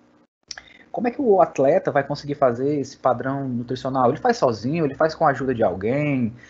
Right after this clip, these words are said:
É, tem algum profissional que ajuda ele? Tem sim. Esse profissional,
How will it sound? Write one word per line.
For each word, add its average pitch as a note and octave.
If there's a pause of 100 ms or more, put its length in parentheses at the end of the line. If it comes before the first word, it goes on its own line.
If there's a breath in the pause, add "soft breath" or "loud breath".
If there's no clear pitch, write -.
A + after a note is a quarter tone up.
(240 loud breath)
É, A2 (960)
tem E3
algum D3
profissional B2
que B2
ajuda B2
ele? C3
Tem A2
sim. A2 (400)
Esse A#2
profissional, D3+